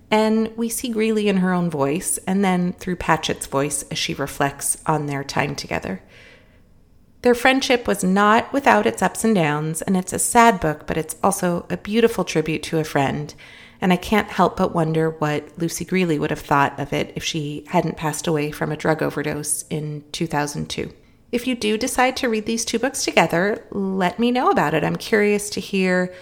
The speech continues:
what that reading experience is like for you. You can email me at books are my people at gmail dot com. And again, that's Truth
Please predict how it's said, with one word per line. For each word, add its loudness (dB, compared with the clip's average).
what 2
that 2
reading -2
experience -4
is -2
like 0
for -4
you. -4
You -8
can -8
email -2
me -4
at -6
books -4
are 4
my 0
people -4
at 0
gmail -4
dot 0
com. -2
And 2
again, 4
that's 0
Truth -4